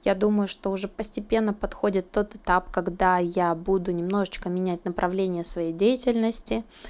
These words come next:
Сейчас я нахожусь в процессе размышления о том, как я это сделаю, но, скорее всего, это будет сокращение моих индивидуальных уроков.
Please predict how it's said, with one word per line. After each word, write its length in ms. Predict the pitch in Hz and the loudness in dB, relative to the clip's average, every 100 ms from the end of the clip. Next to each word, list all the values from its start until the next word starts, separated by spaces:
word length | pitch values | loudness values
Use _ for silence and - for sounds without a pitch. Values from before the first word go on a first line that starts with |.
| - - | -16 -12
Сейчас 460 | - - 208 208 - | -8 2 4 6 4
я 200 | 196 190 | 4 2
нахожусь 520 | 185 - 196 190 - | 0 0 0 0 0
в 60 | - | 2
процессе 440 | 190 - 196 196 | 2 4 4 2
размышления 760 | 190 185 190 - 190 190 185 175 | 2 0 -2 0 0 0 0 -2
о 20 | |
том, 320 | - 190 185 | 0 0 2
как 340 | - 185 - | 0 0 0
я 120 | 185 170 | -4 -2
это 160 | 175 | 0
сделаю, 680 | 165 - 190 240 254 254 247 - | 0 2 2 4 4 2 0 -2
но, 260 | 196 196 | 0 0
скорее 340 | - - 185 190 | 0 0 -2 2
всего, 420 | - 185 190 233 | 0 0 0 -2
это 180 | 226 196 | -2 -6
будет 260 | 185 - | -8 -2
сокращение 760 | - - 202 - 202 202 185 175 | -2 -2 -4 -2 0 0 0 -2
моих 420 | 175 175 170 - | -2 -4 -6 -6
индивидуальных 840 | 196 185 190 185 185 180 175 - | -2 -2 -2 0 0 2 0 -2
уроков. 500 | 180 226 254 247 - | 0 0 0 -4 -4